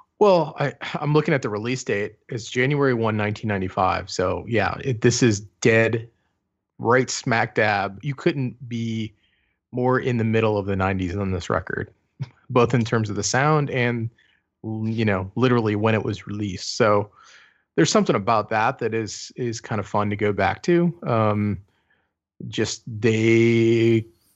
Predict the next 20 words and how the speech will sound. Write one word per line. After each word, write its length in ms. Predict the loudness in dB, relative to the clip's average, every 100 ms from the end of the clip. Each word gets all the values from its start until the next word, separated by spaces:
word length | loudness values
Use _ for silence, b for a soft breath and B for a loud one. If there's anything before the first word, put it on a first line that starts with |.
| -4
kind 200 | 0 0
of 60 | 2
cover 300 | 2 4 4
all 120 | 4
the 100 | 0
ground 640 | -6 -6 -4 -6 -8 -16 -10
of 180 | -6 -4
the 80 | -2
nineties. 580 | -2 -2 -2 -4 -4 -4
You 80 | -2
know, 140 | -2
you 180 | -2 0
hear 200 | 2 0
moments 440 | 2 0 0 -2
of 100 | -6
Tool, 580 | -6 0 2 4 4 4
you 60 | 2
hear 120 | 4
moments 420 | 4 4 4 2
of 280 | 2 0 -4